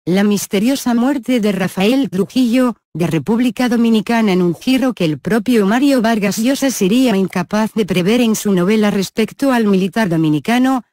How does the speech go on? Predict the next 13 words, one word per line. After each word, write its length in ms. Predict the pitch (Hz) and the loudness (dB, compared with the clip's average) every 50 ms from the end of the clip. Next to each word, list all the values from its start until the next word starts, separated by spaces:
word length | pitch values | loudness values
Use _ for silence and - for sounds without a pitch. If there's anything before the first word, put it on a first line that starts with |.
| _ - | _ -4
La 200 | 196 185 180 170 | -2 -2 -2 -4
fiesta 480 | - - 240 247 247 - - 240 214 | -4 -4 -2 -2 -2 -2 -2 -2 -2
del 180 | 190 180 170 160 | 0 0 -2 -4
chivo, 460 | - - 233 226 180 180 175 175 170 - _ _ _ | -2 0 0 0 2 2 0 0 -2 -6 _ _ _
el 200 | - 220 220 208 | -4 -2 0 0
entonces 580 | 214 220 - 233 247 240 - - 247 233 - | 0 0 0 -2 -2 -2 -2 -2 -4 -4 -2
presidente 680 | - 220 208 208 196 - 220 240 294 320 311 226 - 214 | -2 -2 0 0 0 0 0 2 4 4 2 2 0 0
de 120 | 180 185 | -2 0
República 640 | 170 160 147 131 - 208 233 247 240 247 - 262 247 | 0 -2 -4 -2 -2 -2 0 0 0 0 0 -2 0
Dominicana, 840 | 220 240 240 233 226 220 214 - 262 269 302 302 302 294 285 - - _ _ | 0 2 2 2 2 2 2 0 2 2 4 4 4 2 0 -2 -6 _ _
Rafael 560 | - 180 175 175 156 - - 151 175 196 190 | -4 -2 -2 -2 -2 -2 -4 -2 -2 -2 -2
Trujillo, 680 | - 190 196 - - 254 262 240 220 262 254 247 226 - _ _ _ _ | -2 -2 -4 -2 0 0 0 2 2 2 2 0 -2 -4 _ _ _ _
también 560 | - 170 156 160 160 202 240 277 294 302 - | -2 0 0 0 2 2 2 4 2 2 0